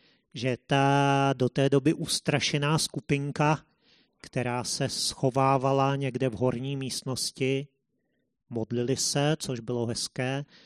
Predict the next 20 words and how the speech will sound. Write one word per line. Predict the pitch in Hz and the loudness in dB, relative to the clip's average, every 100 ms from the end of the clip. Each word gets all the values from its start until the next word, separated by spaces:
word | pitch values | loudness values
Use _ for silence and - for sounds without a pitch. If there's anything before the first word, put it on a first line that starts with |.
| _ _ | _ _
ale | - 120 | -8 -6
zároveň | 113 117 120 127 127 | -4 -2 -2 -2 -2
se | 143 | -4
báli | 117 123 123 127 | -2 -2 -2 -4
z | - | -4
té | 135 | -4
místnosti | 135 135 - 143 - - 131 | -4 -6 -4 -4 -2 0 2
vylézt | 127 123 135 156 - | 2 2 0 -2 -4
a | 135 | -4
asi | 117 127 | -4 -6
čekali, | - 139 - 131 | -4 -4 -4 -4
kdy | 127 123 | -2 -2
si | - 131 | -2 -4
pro | - 131 | -2 -4
ně | 131 | -4
někdo | 131 123 131 | -4 -2 -4
přijde | - - 117 123 135 _ _ _ _ - | -4 -10 -6 -6 -6 _ _ _ _ -10
a | 123 | -6
zavře | 110 107 110 120 | -4 -4 -4 -2
je, | 120 117 | -2 -4